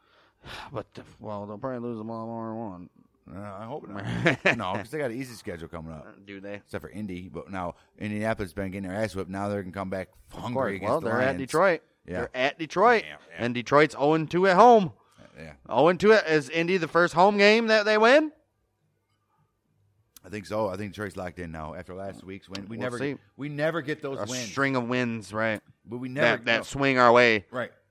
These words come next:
Speaker 1: Right.
Speaker 2: We never, that win we got
Speaker 1: That
Speaker 2: last
Speaker 1: last
Speaker 2: week
Speaker 1: drive was, that's not a Lions thing to
Speaker 2: No,
Speaker 1: do.
Speaker 2: that was not a Lions drive.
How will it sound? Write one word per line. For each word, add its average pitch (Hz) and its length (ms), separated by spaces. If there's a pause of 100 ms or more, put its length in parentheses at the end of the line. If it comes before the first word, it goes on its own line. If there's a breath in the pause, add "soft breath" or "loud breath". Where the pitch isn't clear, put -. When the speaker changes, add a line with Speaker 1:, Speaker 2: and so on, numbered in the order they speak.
(120)
Speaker 1:
Right. 101 160
Speaker 2:
We 101 60
never, 143 280
that 107 200
win 156 260
we 147 80
got 139 180
Speaker 1:
That 123 200
Speaker 2:
last - 20
Speaker 1:
last 143 300
Speaker 2:
week - 60
Speaker 1:
drive 143 360
was, 127 280
that's 123 300
not 123 160
a 113 40
Lions 113 400
thing 104 220
to 107 60
Speaker 2:
No, 104 200
Speaker 1:
do. 85 120
Speaker 2:
that 113 120
was 113 160
not 117 180
a 104 40
Lions 110 300
drive. 85 300